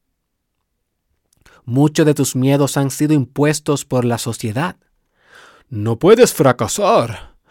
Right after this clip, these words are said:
Imagínate lo que opinarán si intentas y fallas",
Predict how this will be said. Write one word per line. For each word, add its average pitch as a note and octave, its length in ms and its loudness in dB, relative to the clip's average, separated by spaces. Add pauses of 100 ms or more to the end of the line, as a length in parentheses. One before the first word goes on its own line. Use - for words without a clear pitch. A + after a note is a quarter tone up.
(260)
Imagínate G3+ 720 4
lo E3+ 140 6
que E3+ 80 4
opinarán D3+ 580 4
si D#3 120 -2
intentas F3+ 600 2
y A#2+ 60 0
fallas", - 720 -2